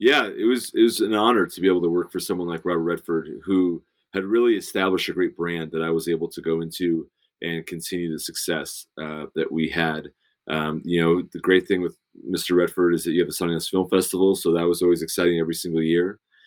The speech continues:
that we were able to be a part of. And so you have all the celebrities and all the different types coming to the restaurant.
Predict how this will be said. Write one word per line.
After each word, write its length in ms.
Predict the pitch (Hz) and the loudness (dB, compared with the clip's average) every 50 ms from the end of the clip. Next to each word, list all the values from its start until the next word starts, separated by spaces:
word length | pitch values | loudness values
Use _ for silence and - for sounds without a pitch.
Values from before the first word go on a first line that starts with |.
| _ _ _ - | _ _ _ -4
that 200 | 90 82 82 80 | -2 -2 0 0
we 120 | 85 87 87 | 0 0 2
were 80 | 87 | 2
able 160 | 87 85 82 | 2 0 0
to 40 | 80 | 0
be 80 | 80 85 | 0 -2
a 60 | 82 | -2
part 240 | - 85 85 85 87 | 0 0 2 2 4
of. 140 | 90 90 87 | 4 2 0
And 100 | 82 - | -2 -4
so 120 | - 87 | 0 2
you 80 | 87 82 | 2 2
have 100 | 78 82 | 4 2
all 120 | 82 80 | 0 0
the 60 | 76 | -2
celebrities 720 | - - 87 101 113 110 110 104 104 104 101 98 95 87 - | -2 -2 2 2 4 4 4 4 4 4 2 2 0 -2 -4
and 220 | 85 82 82 - | -6 -6 -6 -4
all 160 | - 87 98 | -2 0 2
the 80 | 98 92 | 2 2
different 260 | 90 - - 85 - | 2 0 -4 -8 -4
types 300 | - 92 90 87 87 - | 0 2 2 2 0 -2
coming 220 | - 98 87 87 | -4 -4 -2 0
to 40 | 87 | 0
the 80 | 78 78 | 0 0
restaurant. 560 | 78 82 80 80 - - 101 98 101 104 98 | 0 0 -2 -2 -2 -2 -2 -2 -2 -4 -8